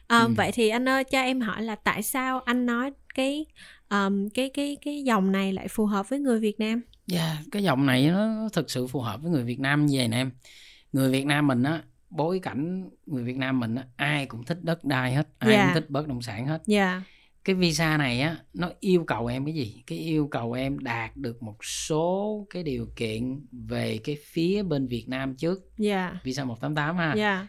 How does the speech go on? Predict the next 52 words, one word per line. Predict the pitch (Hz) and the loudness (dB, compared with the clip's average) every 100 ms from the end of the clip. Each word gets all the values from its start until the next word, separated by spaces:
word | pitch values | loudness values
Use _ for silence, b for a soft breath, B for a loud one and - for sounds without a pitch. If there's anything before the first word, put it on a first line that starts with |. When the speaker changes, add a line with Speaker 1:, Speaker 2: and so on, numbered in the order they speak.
| - | -6
Speaker 2:
À, | 139 135 127 | -4 -2 -2
này | 127 117 120 | -4 -4 -6
á, | 143 - _ | -8 -12 _
về, | 131 139 - | -10 -10 -8
đạt | 139 117 120 | -8 -6 -6
được | - 123 120 | -4 -4 -4
trong | 156 143 | -6 -6
cái | 147 | -6
việc | 156 123 123 | -6 -6 -4
làm | 120 117 | -6 -4
ăn | 127 139 | -6 -6
kinh | 135 147 143 | -6 -4 -4
doanh | 139 139 | -4 -6
ở | 127 | -8
Việt | 135 127 139 | -8 -8 -2
Nam. | 139 131 123 | -2 -2 -4
Speaker 1:
Dạ. | 208 202 175 196 196 - | 0 2 2 -2 -10 -10
Speaker 2:
Đó. | 110 135 - b b b b | -6 -6 -8 b b b b
Thì | 143 | -4
cái | 147 208 | -2 -2
việc | 165 139 | -4 -6
làm | 143 147 135 135 147 | -4 -4 -2 -2 -4
ăn | 165 165 | -6 -6
kinh | 160 | -6
doanh | 160 156 156 | -6 -4 -6
ở | 156 | -6
Việt | 156 123 | -6 -4
Nam | 139 151 156 | -2 -2 -2
á, | 170 185 - | -4 -8 -12
nó | - 175 | -12 -8
được | 170 123 | -8 -6
chứng | - 202 196 | -2 0 2
minh | 170 160 151 | 2 -2 -4
bởi | - 110 151 | -8 -8 -8
cái | 196 | -6
đầu | 170 127 117 | -4 -4 -4
bên | 127 139 | -4 -4
Việt | 131 | -6
Nam | 135 139 143 | -4 -4 -4
thôi. | 139 131 123 | -2 -4 -2
Speaker 1:
Ừ. | 226 233 214 190 - | -2 0 0 0 -4
Speaker 2:
Đó. | - 135 - b b b b _ _ | -8 -8 -8 b b b b _ _
Nó | - 196 214 226 220 202 _ _ _ _ _ _ | -4 0 2 2 0 -6 _ _ _ _ _ _
chỉ | 139 143 196 | 2 4 4
cần | - 139 131 131 | 2 2 2 0
em | - 160 | -2 -4
chứng | 160 190 202 | -2 0 2
minh | 180 165 | 2 2
em | 160 151 | -2 -4
thỏa | - 131 | -6 -4
mãn | 180 101 160 | -4 -4 -4
thôi. | 185 | -4